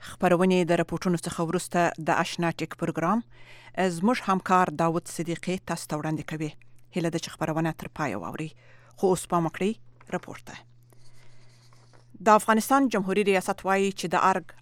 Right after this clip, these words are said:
او د بلخ د ولایت د سرپرست عطا محمد نور ترمنځ مذاکرات له خنډ سره مخامخ شوي نه دي او په عادي توګه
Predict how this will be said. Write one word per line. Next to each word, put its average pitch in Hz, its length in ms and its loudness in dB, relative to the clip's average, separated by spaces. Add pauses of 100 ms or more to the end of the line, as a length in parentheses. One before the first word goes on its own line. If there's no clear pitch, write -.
(140)
او 180 40 2 (140)
د 175 120 2
بلخ 240 280 6
د 185 100 2
ولایت 180 320 2
د 180 140 -2
سرپرست 180 540 -4 (1000)
عطا 180 180 0 (100)
محمد 175 460 0
نور 175 160 0 (260)
ترمنځ 180 400 0 (460)
مذاکرات 226 640 4
له 190 120 -2
خنډ 196 220 -2
سره 190 240 0
مخامخ 175 400 -4
شوي 170 240 -2
نه 208 100 0
دي 254 80 6 (440)
او 185 40 4 (140)
په 180 160 2
عادي 214 200 -2 (100)
توګه 185 220 0